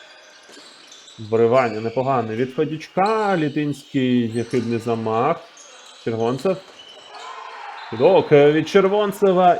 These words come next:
і Андрій Червонцев закид. Ще раз, е, прошу пробачення від Нікіти Шейбакова. Так,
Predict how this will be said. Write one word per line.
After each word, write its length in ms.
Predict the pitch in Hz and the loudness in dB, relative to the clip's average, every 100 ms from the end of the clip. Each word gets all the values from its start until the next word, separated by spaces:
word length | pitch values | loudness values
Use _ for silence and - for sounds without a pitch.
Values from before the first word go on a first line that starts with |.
| - | -2
і 160 | 202 190 - | -8 -8 -4
Андрій 440 | 160 156 147 156 | -2 0 -2 -4
Червонцев 600 | 135 156 139 151 156 156 127 | -2 -2 0 -2 -2 -2 -2
закид. 480 | 113 123 135 143 - | -2 -2 -2 -8 -14
Ще 260 | - 123 | -6 -4
раз, 340 | 101 - - - | -6 -12 -14 -10
е, 40 | 107 104 104 101 - | -8 -8 -8 -8 -8
прошу 260 | 120 - | -10 -6
пробачення 480 | 143 131 139 123 113 | -4 -2 -2 -4 -6
від 180 | 107 107 | -4 -4
Нікіти 300 | 113 180 180 | -2 0 0
Шейбакова. 680 | - 139 110 143 135 117 - - - - - | 2 4 4 4 4 4 0 -10 -20 -16 -6
Так, 180 | 113 | -4